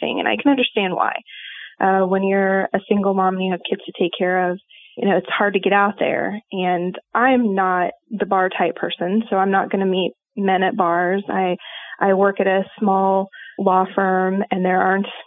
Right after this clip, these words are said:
any men my age there, so I'm not gonna meet men there. So really, online dating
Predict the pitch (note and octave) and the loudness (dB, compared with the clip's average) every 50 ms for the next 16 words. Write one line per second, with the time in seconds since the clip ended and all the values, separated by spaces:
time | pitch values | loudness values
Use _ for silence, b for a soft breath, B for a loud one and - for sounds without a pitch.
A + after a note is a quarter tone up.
0 | _ _ _ _ - G3+ G#3 A3 A3 F#3 F#3+ G3+ G#3 G#3 G#3 G#3 G#3 G#3+ A3+ - | _ _ _ _ 0 2 4 4 4 4 4 4 4 4 4 4 4 2 2 2
1 | - - G3+ G3 G3 G#3 G#3+ - G3 G3 F#3 G3+ G#3 G#3 G#3+ G#3+ G#3+ G#3+ A3+ G#3 | 2 2 4 4 4 2 2 0 0 0 0 0 0 0 0 0 0 2 2 2
2 | G3+ G3+ G3+ G3 G3 F#3+ F#3+ G3+ G#3 - - A#3+ A3+ A3 G#3+ G#3 G3+ B B B | 4 4 4 4 4 4 2 2 0 0 2 2 4 4 4 2 2 B B B
3 | B B B B C4+ C#4+ D4 C#4 B3 A#3 A#3 A3+ A3 A3 G#3+ G#3+ G#3+ G3+ G3+ G3+ | B B B B 4 4 6 4 4 4 2 2 2 2 2 2 2 2 4 4
4 | G3+ G3 G3 F#3+ F#3+ G3 | 2 2 0 0 -2 -4